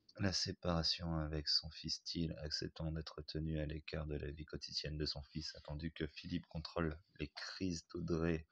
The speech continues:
en exerçant un chantage malsain, à savoir si Audrey n'obéit pas à Philippe, l'enfant partira à Tahiti. Quentin a peur de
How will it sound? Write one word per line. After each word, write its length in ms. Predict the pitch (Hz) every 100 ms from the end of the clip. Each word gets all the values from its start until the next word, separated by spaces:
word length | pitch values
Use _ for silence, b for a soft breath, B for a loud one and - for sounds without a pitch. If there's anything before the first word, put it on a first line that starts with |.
| B B - -
en 180 | 78
exerçant 560 | 80 82 80 - - 80
un 80 | 76
chantage 500 | - 76 82 76 73
malsain, 460 | 78 78 - 80
à 100 | 76
savoir 400 | 73 - 76 78
si 260 | 78 - 85
Audrey 360 | 85 80 78 80
n'obéit 440 | 80 76 78 73
pas 100 | -
à 100 | 78
Philippe, 380 | 71 - 78 80 -
l'enfant 340 | 80 - 82
partira 460 | 78 78 - 82 78
à 80 | 76
Tahiti. 500 | - 78 78 - 80 B B B B B B B B _
Quentin 340 | - 85 85
a 120 | 85 80 -
peur 320 | 90 85 80
de 320 | 82 80 76